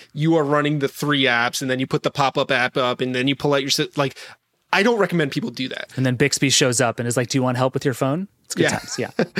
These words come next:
Speaker 1: What I, what I appreciate is the ability to do that if I so wanted.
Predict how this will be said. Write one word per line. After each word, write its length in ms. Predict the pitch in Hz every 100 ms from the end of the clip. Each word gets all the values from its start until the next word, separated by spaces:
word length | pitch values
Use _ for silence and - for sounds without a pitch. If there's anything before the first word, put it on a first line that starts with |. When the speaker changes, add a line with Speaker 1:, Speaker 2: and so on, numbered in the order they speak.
| - 254
Speaker 1:
What 120 | 180
I, 140 | 185 190
what 160 | 202
I 40 | 202
appreciate 440 | 196 339 349 285
is 180 | 208 165
the 140 | 190
ability 720 | 139 117 _ 175 196 202 175
to 100 | 156
do 240 | 143 147 151
that 200 | 147 147
if 180 | - -
I 60 |
so 440 | 113 - 139 123 -
wanted. 420 | - - - -